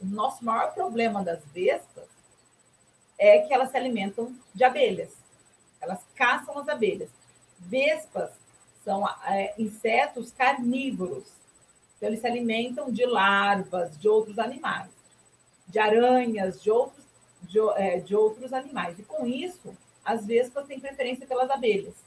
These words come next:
Lá na Ásia não tem problema. Lá no Japão, lá na China. Por que não tem problema?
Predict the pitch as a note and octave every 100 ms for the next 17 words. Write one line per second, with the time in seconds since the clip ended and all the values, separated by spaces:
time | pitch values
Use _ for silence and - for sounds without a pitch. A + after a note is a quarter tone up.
0 | _ _ _ _ _ _ _ _ _ _
1 | _ _ _ - D#4 G#4+ G4+ A#3+ A3+ C#4+
2 | D#4 C4+ C#4+ - D#4 E4+ A4 F4+ D#4 E4+
3 | D#4 F#3+ - - _ - A3 A#3+ A#3 G3+
4 | G3 G3 G#3 A3+ A#3 G#3+ F#3+ G3+ G3+ G3
5 | - F#3+ F3+ F3 - A4 - D4 G#3 F#3
6 | F#3+ F#3+ F#3 F3+ F#3 F3 -